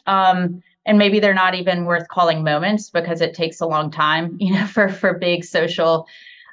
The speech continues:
um, changes to happen and social norms. But, um, as I started, started to study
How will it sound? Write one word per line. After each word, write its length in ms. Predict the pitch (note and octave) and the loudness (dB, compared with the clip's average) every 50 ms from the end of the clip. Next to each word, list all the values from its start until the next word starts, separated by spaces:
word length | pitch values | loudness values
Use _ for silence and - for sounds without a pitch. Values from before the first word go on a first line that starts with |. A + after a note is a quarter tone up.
| _ - | _ -4
um, 340 | F3 F3 E3+ E3+ E3 E3 | -2 0 2 2 2 0
changes 520 | E3 E3+ F3 E3+ E3+ E3+ E3+ E3+ D#3+ E3 - | -2 -2 -4 -4 -4 -2 -2 -4 -4 -4 -4
to 80 | E3 | -4
happen 420 | D#3 D#3 D#3 D#3 D#3+ D#3+ F3 E3 D#3+ | -2 -2 0 -2 -2 -2 -4 -4 -4
and 120 | D#3+ D#3 D#3 - _ _ _ _ - | -4 -6 -8 -14 _ _ _ _ -8
social 360 | E3 D#3 D#3 D#3 - D#3+ D#3 | -8 -6 -6 -6 -8 -6 -6
norms. 480 | D#3+ D#3 D#3 D#3+ D#3+ D#3+ E3 E3 - | -4 -2 -2 -2 -2 -2 -2 -6 -6
But, 320 | - - D#3+ D3 - - - | -4 -2 0 0 0 -2 -4
um, 360 | D#3+ D3+ C#3+ C#3 D3 D#3 - - | -2 -2 -2 -2 -4 -6 -6 -2
as 160 | G3 G3 G3 | -2 0 2
I 120 | F#3+ F3 | 2 0
started, 440 | F3 F3 - G3+ F3+ F3 - - - | 0 -2 -2 -2 -2 -2 -2 -4 -8
started 360 | - - - A3 G3 F3 E3+ | -10 -4 -2 0 0 -2 -2
to 80 | F3 E3+ | -6 -8
study 600 | E3+ - - A3+ A3+ A3+ A3+ G#3 F#3+ F3+ F3 | -10 -6 -4 -2 0 0 0 0 -2 -2 -4